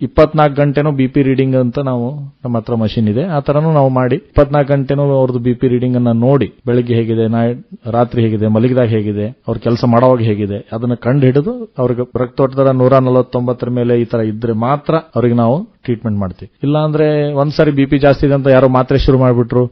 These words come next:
ಸುಮ್ನೆ ಅವ್ರ ರಕ್ತದೊತ್ತಡ ಇರಲ್ಲ ಅವ್ರಿಗೆ, ಅಂದ್ರೂ ಕೂಡ ಅವ್ರಿಗೆ ಮಾತ್ರೆ ತಗೊಳ್ತಾ ಹೋಗೋದು ಸರಿಯಲ್ಲ. ಅದಾಗೆ ಸರಿಯಾಗಿ ಕಂಡು ಹಿಡಿದು ನಾವು ಟ್ರೀಟ್ಮೆಂಟ್ ಮಾಡ್ಬೇಕಾಗ್ತದೆ.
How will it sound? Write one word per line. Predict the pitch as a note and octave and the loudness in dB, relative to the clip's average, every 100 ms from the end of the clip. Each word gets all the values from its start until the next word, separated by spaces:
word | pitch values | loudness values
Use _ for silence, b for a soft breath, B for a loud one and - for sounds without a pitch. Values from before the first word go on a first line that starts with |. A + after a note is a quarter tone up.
| - | -4
ಸುಮ್ನೆ | C#3+ D3 | 0 2
ಅವ್ರ | C#3+ | 4
ರಕ್ತದೊತ್ತಡ | C3+ - D3+ C#3 - C#3+ | 2 2 0 0 0 4
ಇರಲ್ಲ | C#3 C3 D3+ | 6 6 6
ಅವ್ರಿಗೆ, | A#2+ G#2 | 4 2
ಅಂದ್ರೂ | G2 B2+ D3+ | -2 0 4
ಕೂಡ | D#3 | 6
ಅವ್ರಿಗೆ | D3+ D3+ | 6 6
ಮಾತ್ರೆ | C#3+ C3+ C#3+ | 4 2 0
ತಗೊಳ್ತಾ | C#3 C3+ C3+ C3 | -2 -2 0 0
ಹೋಗೋದು | B2 B2+ B2+ A#2+ | 0 -2 -4 -4
ಸರಿಯಲ್ಲ. | A#2+ G#2 E2+ - - | -4 -4 -4 -8 -10
ಅದಾಗೆ | C#3+ C3+ D3+ | -8 -4 -2
ಸರಿಯಾಗಿ | C3+ C3+ C#3 | 2 2 2
ಕಂಡು | C3+ C3+ C3+ | 0 2 4
ಹಿಡಿದು | C#3+ D3+ | 4 4
ನಾವು | D3 | 2
ಟ್ರೀಟ್ಮೆಂಟ್ | C3 A2 A#2 A2 | -2 -4 -2 -2
ಮಾಡ್ಬೇಕಾಗ್ತದೆ. | G#2 G2+ F#2 - F#2 | -2 -4 -8 -8 -14